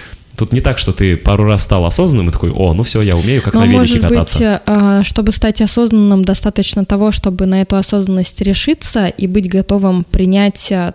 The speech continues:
Speaker 2: то, что ты увидишь, обнаружишь, и не охуеть с этого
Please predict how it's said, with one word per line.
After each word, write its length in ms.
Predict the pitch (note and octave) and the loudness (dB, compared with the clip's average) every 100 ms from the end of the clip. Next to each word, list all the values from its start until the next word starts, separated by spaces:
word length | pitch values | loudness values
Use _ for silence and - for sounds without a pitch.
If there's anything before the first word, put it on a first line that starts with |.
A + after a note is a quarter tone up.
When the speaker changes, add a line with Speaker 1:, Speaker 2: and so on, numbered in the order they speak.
| - | -4
Speaker 2:
то, 160 | G3 | -2
что 480 | G3+ - F#3+ F3+ F3+ - | -2 -2 -2 -2 -2 -6
ты 120 | G3 | -4
увидишь, 480 | F#3 F3+ A#3 G3+ - | -2 0 0 0 -2
обнаружишь, 840 | F#3 E3+ F3+ F3+ A3+ A3 F#3 - - - | -4 -2 -2 0 0 0 -2 -4 -10 -6
и 680 | F#3+ F#3 F#3 F3+ F3 E3+ F3+ | -4 0 0 0 -2 -2 -4
не 240 | F3+ F#3 F3+ | -2 -2 -2
охуеть 480 | F3+ G#3 G3 D4+ | 0 0 0 -2
с 100 | - G#3+ | -2 -4
этого 720 | F3+ E3+ D#3+ E3 E3 E3 | -2 -4 -6 -4 -4 -6